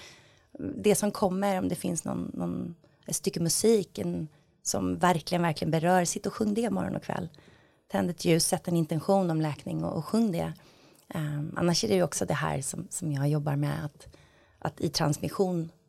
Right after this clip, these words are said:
liksom, i, i, vad ska man säga, ehm, i gåvan av ett mantra också ge energin som det mantrat kommer med genom tiotusentals år. Ehm, så att det laddas med väldigt stark potential och,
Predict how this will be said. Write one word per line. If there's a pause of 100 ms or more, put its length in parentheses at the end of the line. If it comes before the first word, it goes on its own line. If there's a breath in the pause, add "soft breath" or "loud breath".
liksom,
i, (720 soft breath)
i,
vad
ska
man
säga, (420)
ehm, (500)
i
gåvan
av
ett (160)
mantra
också
ge
energin
som
det
mantrat
kommer
med
genom
tiotusentals
år. (760 loud breath)
Ehm,
så
att
det
laddas
med
väldigt
stark
potential
och,